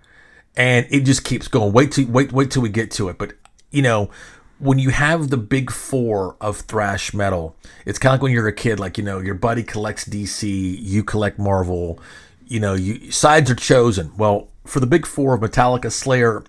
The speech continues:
Megadeth, and Anthrax, I'm the Anthrax guy. Always have been. Growing up a massive Anthrax fan. And I love all four bands. I really do. And I was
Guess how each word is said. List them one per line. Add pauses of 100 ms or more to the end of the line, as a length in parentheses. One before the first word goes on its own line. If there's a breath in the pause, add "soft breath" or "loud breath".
(220)
Megadeth,
and
Anthrax, (140)
I'm
the
Anthrax
guy.
Always
have
been. (1500 loud breath)
Growing
up
a
massive
Anthrax
fan. (260 loud breath)
And
I
love
all
four
bands.
I
really
do.
And
I
was